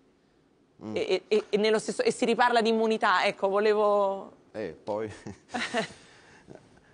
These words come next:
Speaker 1: No, eh, siccome ho in-, ho parlato per primo durante questa trasmissione parlando del, del fatto che venga visto come, possa essere visto come ritorsione ogni cosa che Berlusconi faccia in tema di giustizia, chiarisco che però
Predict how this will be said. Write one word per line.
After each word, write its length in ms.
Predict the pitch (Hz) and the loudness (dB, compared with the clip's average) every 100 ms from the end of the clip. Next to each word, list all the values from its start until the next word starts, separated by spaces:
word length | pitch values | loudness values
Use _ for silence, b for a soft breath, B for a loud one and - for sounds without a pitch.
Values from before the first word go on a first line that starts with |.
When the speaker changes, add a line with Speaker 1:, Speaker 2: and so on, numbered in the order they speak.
| - | -12
Speaker 1:
No, 260 | 101 95 - | -6 -4 -4
eh, 840 | 90 92 92 90 90 90 90 90 85 - _ _ _ | -2 0 2 2 0 0 -2 -4 -6 -12 _ _ _
siccome 420 | - - - 113 110 | -16 -4 -2 2 4
ho 160 | 98 | 4
in-, 200 | 95 92 53 55 80 | 4 -2 -8 -18 -18
ho 80 | 90 | -12
parlato 360 | - 98 110 98 | -6 -2 -2 -2
per 180 | 98 92 | -6 -4
primo 280 | 98 110 98 | -4 -4 -2
durante 300 | 92 95 90 | -4 -4 -8
questa 200 | 90 90 | -10 -10
trasmissione 600 | 98 90 92 - 98 90 | -8 -8 -8 -8 -8 -6
parlando 480 | 95 95 101 101 | -6 -2 0 0
del, 640 | 98 95 95 92 90 82 85 | -2 0 0 0 0 -2 -6
del 120 | 85 | -6
fatto 300 | 82 107 - | -6 -4 -2
che 80 | 98 | -2
venga 260 | 95 98 95 | -2 -2 -4
visto 380 | 101 101 - - | -4 -6 -10 -8
come, 580 | 95 92 87 85 85 - | -6 -6 -6 -6 -8 -8
possa 360 | 98 - 92 | -8 -4 -4
essere 240 | 87 - 85 | -4 -6 -8
visto 340 | 95 - 90 | -8 -8 -12
come 240 | - 87 | -10 -8
ritorsione 560 | 87 87 92 - 107 95 | -8 -8 -10 -4 -2 -2
ogni 180 | 92 90 | -2 -4
cosa 280 | 98 90 95 | -4 -6 -6
che 100 | 87 | -6
Berlusconi 380 | 87 87 95 | -6 -8 -10
faccia 280 | 90 92 - 71 | -8 -10 -10 -14
in 120 | 65 | -10
tema 220 | 98 95 | -6 -4
di 80 | 90 | -4
giustizia, 480 | 101 - 87 - 92 | -4 -6 -8 -6 -4
chiarisco 340 | 110 123 104 | -2 -2 -4
che 140 | 101 | -6
però 260 | 98 120 | -2 0